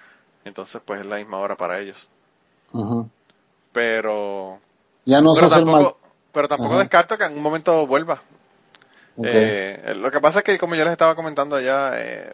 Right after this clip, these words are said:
Speaker 1: es bien, no sé, mano, de verdad que estoy como que deprimido con todas las noticias de la mierda que están ocurriendo en el mundo. Y como que ya no le veo ni la importancia a, a uno hablar cuando puede estar haciendo cosas realmente físicamente para hacer los, para lograr los cambios, ¿verdad?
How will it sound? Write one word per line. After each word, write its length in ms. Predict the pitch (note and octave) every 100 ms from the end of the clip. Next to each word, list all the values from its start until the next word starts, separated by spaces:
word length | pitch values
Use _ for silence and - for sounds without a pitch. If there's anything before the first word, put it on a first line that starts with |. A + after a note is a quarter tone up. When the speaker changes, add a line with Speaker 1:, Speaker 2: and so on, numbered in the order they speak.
| -
Speaker 1:
es 240 | - C3
bien, 400 | C3+ D3+ D#3+ D3+ - - -
no 120 | C#3 E3
sé, 140 | A#2+
mano, 180 | A#2+ A#2
de 60 | A2
verdad 140 | G#2+
que 60 | A2+
estoy 160 | C3+ -
como 160 | C#3+
que 80 | C3+
deprimido 380 | A#2 A2+ G#2+ A2+
con 120 | A2+
todas 160 | G2+ A2
las 80 | A#2+
noticias 300 | A2 A2 A#2
de 60 |
la 80 | G2+
mierda 300 | G2 G2+ G#2
que 60 | A2
están 180 | - G#2
ocurriendo 360 | G#2+ G#2+ G#2
en 60 | G2+
el 60 |
mundo. 280 | G2 G#2+ G#2+ - _ _ _ _ _ _ _ _
Y 80 | G#2+
como 220 | A2+ A2
que 120 | G#2+
ya 80 | G2+
no 100 | A2+
le 60 | B2
veo 100 | B2+
ni 120 | B2
la 60 |
importancia 760 | A2+ A2+ G#2 G#2 G#2+ B2+ A2 G2+
a, 220 | - G2+
a 160 | F#2+ F#2+
uno 380 | G2+ A#2 C3 C3+
hablar 460 | A#2 A2+ A#2 A#2 - _ _ _ _ _ _ _ _ _ _ _ _
cuando 280 | - A2 A2+
puede 140 | G#2
estar 180 | A2+ B2
haciendo 240 | A#2+ B2+ A#2
cosas 260 | A2 A#2
realmente 460 | A#2+ G2 G#2 G#2+ B2
físicamente 760 | A2+ A2 A2+ G#2+ G2+ A#2 A#2 - _ -
para 760 | G2 F#2 F2+ F2 F2 - E2
hacer 220 | - -
los, 120 | G2 G#2 _ -
para 160 | A2 G2+
lograr 220 | G2+ G2
los 120 | A2
cambios, 280 | A2 G#2+ F#2+
¿verdad? 240 | F#2 G#2